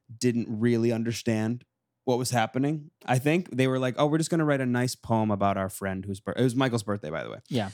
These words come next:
Speaker 1: Um, we're gonna, we're just gonna write a nice poem about our friend, and it was great. It was very sweet and it was very kind. Um, and they, they did it, which was huge. I was
Speaker 2: Yeah.
Speaker 1: like, "Y-, you did it," and that's all that
Speaker 2: Everybody did it.
Speaker 1: matters. And then
Speaker 2: I
Speaker 1: it got to us.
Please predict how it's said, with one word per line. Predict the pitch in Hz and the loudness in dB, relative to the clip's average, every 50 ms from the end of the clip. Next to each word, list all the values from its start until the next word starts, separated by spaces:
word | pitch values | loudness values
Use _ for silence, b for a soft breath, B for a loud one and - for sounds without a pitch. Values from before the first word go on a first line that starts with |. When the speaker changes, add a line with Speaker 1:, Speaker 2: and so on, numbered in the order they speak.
| B B B | B B B
Speaker 1:
Um, | - 117 113 113 110 107 104 - - | 0 2 2 2 0 -4 -6 -8 -6
we're | - 127 127 | -4 -2 0
gonna, | 131 127 - - | 0 0 -2 -2
we're | 127 131 147 | -2 -2 -2
just | 147 131 | 0 0
gonna | 151 139 | 0 2
write | 135 131 127 | 2 2 2
a | 120 | 0
nice | 120 117 117 110 | 0 -2 -2 -4
poem | - - 101 95 95 98 95 95 95 - _ - | -4 -4 -2 -2 -2 -2 -2 -4 -6 -10 _ -14
about | 104 - 95 90 | -8 -6 -6 -6
our | 90 87 | -6 -8
friend, | - - - - - - _ - | -12 -16 -20 -20 -20 -14 _ 2
and | 135 170 | 4 4
it | |
was | 180 170 | 4 6
great. | - 247 277 226 - - | 6 4 4 4 2 0
It | |
was | 131 123 113 | -2 0 2
very | 131 139 139 143 | 2 2 2 0
sweet | 127 - - 143 143 139 - | -2 0 2 2 2 2 2
and | 120 | 0
it | 117 | -2
was | 113 113 | 0 0
very | 120 117 113 | 0 0 0
kind. | - - 110 107 107 110 110 - - | 0 0 0 0 0 -2 -6 -6 -4
Um, | 110 107 101 101 98 101 101 - b b b b b b - | -2 -2 -2 -2 -4 -6 -8 -10 b b b b b b -2
and | 104 107 107 | 0 0 2
they, | 107 104 101 | 2 0 -2
they | 98 98 113 117 117 | -2 0 0 0 2
did | 110 131 120 101 | 4 2 2 0
it, | 87 - - | -2 -10 -10
which | - 110 - 117 | -10 -8 -6 -6
was | 107 - | -6 -6
huge. | - 120 104 - 117 - - | -4 -6 -6 -6 -8 -12 -10
I | - 107 | -2 2
was | 139 | 4
Speaker 2:
Yeah. | 160 185 170 127 | 4 4 4 2
Speaker 1:
like, | 113 117 110 | -2 -4 -4
"Y-, | - 107 | -2 -2
you | 120 117 117 123 120 | 0 2 2 2 2
did | 107 127 135 135 135 | 2 2 0 2 0
it," | 135 127 - | -2 -2 -2
and | 117 117 | 0 2
that's | 131 135 135 | 2 2 4
all | 151 143 110 | 2 2 4
that | 139 | 2
Speaker 2:
Everybody | 135 131 | 2 2
did | 127 135 131 | 2 2 0
it. | 123 | 0
Speaker 1:
matters. | 117 110 - - - _ b b b b b b b b _ _ _ _ | 0 -4 -8 -12 -20 _ b b b b b b b b _ _ _ _
And | - 110 | -2 2
then | 123 | 2
Speaker 2:
I | 143 | 4
Speaker 1:
it | 175 | 4
got | 165 139 123 113 110 - | 4 2 0 0 -2 -4
to | - 87 | -6 -4
us. | 95 98 87 - - - - - - | -4 -4 -4 -4 -6 -8 -8 -10 -12